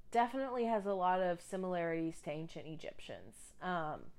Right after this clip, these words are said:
so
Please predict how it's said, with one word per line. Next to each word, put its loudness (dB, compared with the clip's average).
so 12